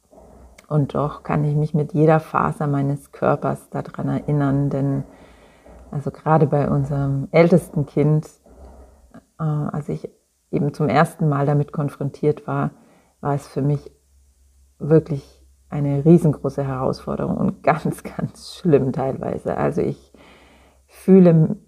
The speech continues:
auch jetzt noch mit jeder Mutter mit, die, ja, so eine Situation am Kindergarten hat. Und als allererstes will ich dir eins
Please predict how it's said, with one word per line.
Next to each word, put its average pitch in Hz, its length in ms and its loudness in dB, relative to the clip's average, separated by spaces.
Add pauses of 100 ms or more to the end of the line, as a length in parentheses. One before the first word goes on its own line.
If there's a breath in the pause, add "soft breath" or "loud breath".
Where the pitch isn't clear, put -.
auch 156 180 -2
jetzt 151 360 2
noch 147 160 -4
mit 147 200 -4
jeder 147 240 0
Mutter 143 440 -2
mit, 143 640 -2
die, 135 320 -4 (800)
ja, 165 280 -4
so - 160 -4
eine 156 180 2
Situation 143 880 -6 (1400)
am 160 160 2
Kindergarten 147 720 -2
hat. - 260 -18 (1700 soft breath)
Und 185 480 10 (240)
als 180 260 0
allererstes 175 1000 4 (920)
will 165 160 4
ich 170 80 4
dir 160 160 2
eins 156 360 4